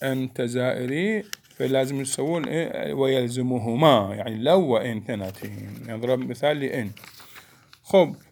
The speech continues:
"واعلم أن إن لا تستعمل إلا في الأمور المشكوك فيها". إن دائما تأتي أمر، أمر مشكوك، م-،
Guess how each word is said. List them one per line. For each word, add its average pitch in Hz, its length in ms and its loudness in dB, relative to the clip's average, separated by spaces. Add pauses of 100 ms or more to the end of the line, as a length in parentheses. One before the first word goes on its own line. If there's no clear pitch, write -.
"واعلم 160 720 8 (280)
أن 190 480 6
إن 175 560 4
لا 226 240 12
تستعمل 202 840 2
إلا 180 600 6
في 175 160 2
الأمور 175 640 2
المشكوك 147 720 2
فيها". 117 1040 -2 (680)
إن 240 400 8
دائما 220 400 10
تأتي 220 340 8
أمر، 226 420 6
أمر 226 220 4
مشكوك، 208 680 2
م-، 175 360 2